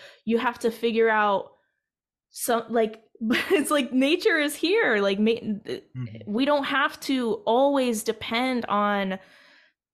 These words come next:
Speaker 1: the, the medical system for our healing. And there's so many great things about it, like,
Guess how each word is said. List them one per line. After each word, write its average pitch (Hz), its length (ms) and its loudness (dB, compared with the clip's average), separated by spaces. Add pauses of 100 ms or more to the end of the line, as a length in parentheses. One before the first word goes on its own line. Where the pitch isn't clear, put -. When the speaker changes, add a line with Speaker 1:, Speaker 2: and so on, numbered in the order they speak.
(120)
Speaker 1:
the, 202 400 2
the 208 140 0
medical 220 480 0
system 202 880 -4 (500)
for 233 300 2
our 220 160 2
healing. 254 680 -6
And 226 220 0
there's 277 200 0
so 311 220 0
many 339 260 -4
great 220 280 -4
things 247 240 -2
about 180 260 -2
it, 180 120 -6
like, 180 240 -6